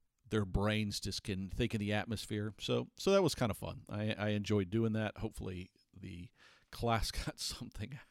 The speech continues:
out of it. In any case, let's move on to our main topic, weather modification. Now, let me first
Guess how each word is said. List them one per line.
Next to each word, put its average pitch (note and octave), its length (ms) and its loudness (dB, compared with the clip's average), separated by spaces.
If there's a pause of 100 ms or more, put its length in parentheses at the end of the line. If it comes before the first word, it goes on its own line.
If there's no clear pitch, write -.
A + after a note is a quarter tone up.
out F#2 160 -14
of - 220 -12
it. - 180 -20 (880)
In E3+ 60 2
any E3+ 120 4
case, B2 400 0
let's D3+ 220 0
move C#3 260 2
on A#2 240 2
to A2+ 120 -2
our G2+ 180 0
main G2+ 480 -4
topic, - 640 -2 (220)
weather A2+ 420 2
modification. F2+ 1300 0 (320)
Now, G2 320 -6 (1000)
let C3+ 100 -2
me D3 60 -2
first - 420 -4